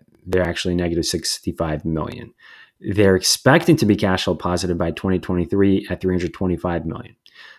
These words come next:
So with that, the company is two point seven billion, uh, in terms of market cap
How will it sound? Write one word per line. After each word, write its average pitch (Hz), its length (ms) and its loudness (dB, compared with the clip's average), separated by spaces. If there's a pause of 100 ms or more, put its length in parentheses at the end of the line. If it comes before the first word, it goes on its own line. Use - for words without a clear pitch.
So 113 460 4
with 160 360 4
that, 87 440 0
the - 100 -4
company 107 400 2
is 95 400 0 (180)
two 127 160 -2
point 151 200 2
seven 147 240 2
billion, 110 460 2 (180)
uh, 98 60 -2
in 95 140 0
terms 107 240 -4
of 110 100 -2
market 87 280 -4
cap 85 380 -6